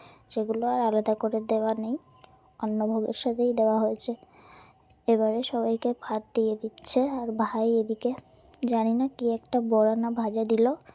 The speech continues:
উম, হয়তো কলার মোচার বড়াই দিয়েছে। আর এদিকে দেখো, পেন নিয়ে এক গোছা ভাই দাঁড়িয়ে আছে, কারণ আজকে ঠিক করেছে ঠাকুরদা যে যারা বাচ্চারা আসবে,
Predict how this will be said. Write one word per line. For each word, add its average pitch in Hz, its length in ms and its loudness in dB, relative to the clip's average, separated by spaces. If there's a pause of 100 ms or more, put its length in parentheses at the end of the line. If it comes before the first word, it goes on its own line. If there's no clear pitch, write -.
(560)
উম, 220 220 0
হয়তো 226 360 -2 (240)
কলার 220 380 6
মোচার 220 380 -4
বড়াই 226 340 -2
দিয়েছে। 220 480 -4 (2500)
আর 220 200 -2
এদিকে 220 420 -2
দেখো, 220 280 -4 (160)
পেন 226 220 4
নিয়ে 226 300 0
এক 208 240 -6
গোছা 220 260 -2
ভাই 226 200 -2
দাঁড়িয়ে 214 420 0
আছে, 208 240 -4
কারণ 226 300 -4
আজকে 220 360 -6
ঠিক 233 140 -6 (100)
করেছে 220 380 0 (600)
ঠাকুরদা 226 500 2
যে 226 260 0
যারা 220 340 0
বাচ্চারা 226 500 -2
আসবে, 220 520 -2